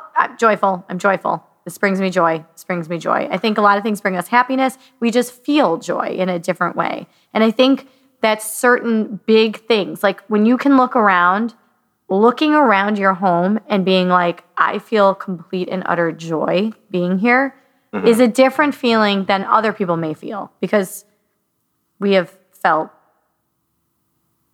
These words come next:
Speaker 1: like, the opposite of joy many times in our homes. Do you know what I'm saying? So, like, you have this different perspective where you feel joy differently.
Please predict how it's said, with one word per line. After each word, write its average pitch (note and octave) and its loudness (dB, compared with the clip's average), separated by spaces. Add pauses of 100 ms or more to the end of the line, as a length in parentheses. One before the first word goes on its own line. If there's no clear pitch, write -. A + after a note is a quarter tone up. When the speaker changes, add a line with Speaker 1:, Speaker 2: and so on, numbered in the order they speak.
(160)
Speaker 1:
like, E3 0
the G#3+ 0
opposite A#3+ 0
of D#3 -8
joy - -6
many F3+ -2
times E3 -4
in - -8
our E3 -2
homes. - -10 (260)
Do - -6
you B3+ 2
know C4+ 4
what D4+ 2
I'm D#4 0
saying? D4 0
So, C#4 -2
like, B3 0
you A#3+ 0
have B3 2
this A3+ -2 (100)
different A3+ 0
perspective - -6 (380)
where G3 2 (180)
you A#3 2
feel B3+ 2
joy G3 0
differently. - -10